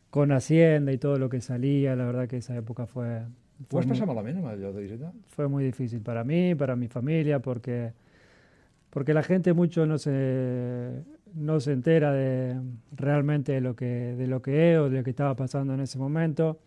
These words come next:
Speaker 1: y escucha de oído, opina y, y habla. La verdad que es un sector de la prensa también ayudó a que, a que eso sea así también.
Speaker 2: Home, és que la gent va pensar, un defraudador, una persona que ha amagat, que, que,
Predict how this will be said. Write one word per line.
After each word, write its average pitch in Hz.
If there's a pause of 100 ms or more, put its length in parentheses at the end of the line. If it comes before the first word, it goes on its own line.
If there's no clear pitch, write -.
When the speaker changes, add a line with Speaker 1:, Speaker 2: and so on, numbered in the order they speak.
(420)
Speaker 1:
y 120
escucha 151
de 147
oído, 156
opina 165
y, 123 (540)
y 143
habla. 127
La 120
verdad 120
que 123
es 123
un 123
sector 127
de 127
la 127
prensa 127
también 131 (560)
ayudó 143
a 139
que, 131
a 131
que 131
eso 131
sea 135
así 131
también. 156 (240)
Speaker 2:
Home, 165
és -
que 123
la 101
gent 123
va 170
pensar, 117 (420)
un 127
defraudador, 135
una 127
persona 123
que 127
ha 120
amagat, 117
que, 117
que, 110